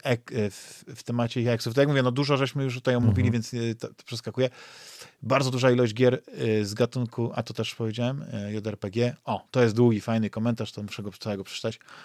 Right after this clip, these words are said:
Speaker 1: Podcastów słucham od dwa tysiące ósmego roku, bodajże od Where is That Fire? To był pa-, podcast pana Opydło. Wraz z bratem o Diablo trzy. Raczej nie przyzna się do tego, że nagrywał. Dziś, e, tworzy rzeczy profesjonalne. To były przymiarki.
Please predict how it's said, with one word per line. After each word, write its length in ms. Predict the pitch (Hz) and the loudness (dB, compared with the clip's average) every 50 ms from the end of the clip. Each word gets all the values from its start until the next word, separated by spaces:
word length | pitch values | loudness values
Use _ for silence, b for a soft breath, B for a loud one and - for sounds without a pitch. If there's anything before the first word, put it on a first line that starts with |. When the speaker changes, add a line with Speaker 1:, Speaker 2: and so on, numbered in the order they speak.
| B B B B B B B B B | B B B B B B B B B
Speaker 1:
Podcastów 520 | - 131 117 - 196 185 - - - 139 | -2 -2 2 4 4 4 4 4 0 2
słucham 360 | - - 151 139 143 135 127 127 | 4 6 6 6 6 4 4 2
od 120 | 120 110 | 0 0
dwa 220 | 107 110 120 131 | 2 6 6 6
tysiące 400 | 120 - 120 - 123 110 - 117 | 6 4 -2 -2 -2 0 0 -2
ósmego 360 | 104 - - 110 107 98 107 101 | -4 -4 -2 -4 -2 -2 -2 -2
roku, 280 | 101 95 - - - | -2 -4 -4 -6 -6
bodajże 460 | 98 110 113 131 143 147 135 120 135 | -2 0 4 6 6 6 6 4 0
od 220 | - 120 107 92 - - - | -2 -2 -4 -4 -6 -4 2
Where 200 | 113 131 156 165 | 4 4 6 6
is 100 | 143 127 | 4 4
That 180 | 123 143 127 - | 4 2 0 0
Fire? 480 | - - 156 160 143 110 98 87 92 - _ | -2 -2 0 4 4 4 4 2 -2 -8 _
To 100 | - 123 | -2 2
był 120 | 131 131 | 2 4
pa-, 220 | 117 - 131 127 117 - - | 4 4 2 2 2 0 0
podcast 340 | - 139 123 - - 113 - | 2 2 2 2 0 -4 -2
pana 220 | - 127 117 107 | 0 2 2 2
Opydło. 340 | 98 - - 147 143 135 113 | 2 2 2 2 2 2 2
Wraz 260 | 101 113 117 117 104 | 4 4 4 4 2
z 60 | 98 101 | 0 0
bratem 380 | 104 120 127 123 - 113 110 - B B B B B B | 2 2 2 2 0 -2 -4 -4 B B B B B B
o 80 | 113 | 2
Diablo 320 | 104 123 131 120 120 120 117 | 6 8 8 8 8 4 2
trzy. 220 | - - - 110 | 2 2 2 4
Raczej 260 | 101 - - - 127 | 4 4 2 2 0
nie 80 | 117 110 | -2 -2
przyzna 240 | - - 123 127 117 | -2 -4 -4 -4 -4
się 140 | - - | -4 -6
do 100 | 107 113 | -8 -6
tego, 200 | 104 - 117 120 | -4 -4 -2 -2
że 80 | 107 104 | -2 -2
nagrywał. 320 | 104 98 110 131 127 117 | -2 0 0 2 2 2
Dziś, 440 | 104 113 117 104 - - - - - - | 2 0 -2 -4 -4 -6 -8 -10 -10 -8
e, 260 | 120 110 104 101 98 | -6 -4 -4 -4 -6
tworzy 280 | 92 - - 117 110 107 | -6 -8 -8 -8 -6 -6
rzeczy 220 | 107 117 110 113 | -6 -6 -6 -8
profesjonalne. 640 | 104 110 104 101 - - 107 117 135 143 139 131 120 B B B B B B B B | -8 -10 -10 -10 -8 -6 -4 -2 -2 0 -2 -2 -4 B B B B B B B B
To 100 | - 123 | -2 2
były 140 | 117 123 120 113 | 4 6 4 4
przymiarki. 440 | - - 123 113 95 - - 104 | 4 0 0 0 0 0 -4 -14